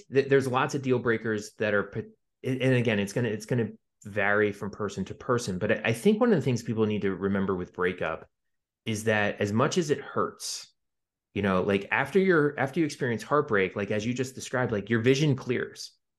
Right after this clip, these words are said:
like, you do get over it. Like, time does heal that a little bit.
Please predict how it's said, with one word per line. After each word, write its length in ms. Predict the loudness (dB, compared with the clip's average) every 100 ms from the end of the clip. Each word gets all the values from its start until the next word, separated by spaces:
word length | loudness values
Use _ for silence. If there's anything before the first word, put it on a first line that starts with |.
| -4
like, 220 | -4 -2
you 180 | 2 4
do 280 | 6 6 6
get 180 | 6 6
over 220 | 6 4
it. 80 | 2
Like, 140 | -2
time 360 | -2 -2 0 0
does 240 | 0 -2
heal 260 | -2 0 2
that 160 | 2
a 40 | -2
little 220 | -8 -10
bit. 260 | -12 -16